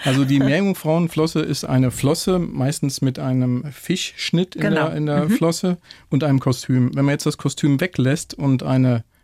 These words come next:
Speaker 1: aerodynamische, um's mal aus meinem Beruf zu sagen,
Speaker 2: Mhm.
Speaker 1: aerodynamische Unterwasserflosse
Speaker 2: Mhm.
Speaker 1: rauszumachen, die wird dann halt einen halben Quadratmeter groß, ist aus, ähm,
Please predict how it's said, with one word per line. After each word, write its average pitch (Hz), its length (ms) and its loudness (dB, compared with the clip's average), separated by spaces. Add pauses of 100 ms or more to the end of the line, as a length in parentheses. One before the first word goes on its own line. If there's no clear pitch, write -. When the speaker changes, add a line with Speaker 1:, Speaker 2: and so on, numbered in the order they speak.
(100)
Speaker 1:
aerodynamische, 143 1080 2
um's 127 260 0
mal 123 260 0
aus 131 180 -4
meinem 123 200 4
Beruf 131 260 0
zu 185 100 -2
sagen, 139 240 2
Speaker 2:
Mhm. 147 60 -6
Speaker 1:
aerodynamische 143 800 0
Unterwasserflosse 135 1160 0 (180)
Speaker 2:
Mhm. 151 460 -6
Speaker 1:
rauszumachen, 135 640 2
die 131 140 0
wird 156 140 0
dann 139 140 2
halt 139 160 2
einen 131 100 4
halben 143 220 2
Quadratmeter 135 760 0
groß, 156 480 0 (120)
ist - 360 -6 (360)
aus, 127 460 -4
ähm, 123 560 -4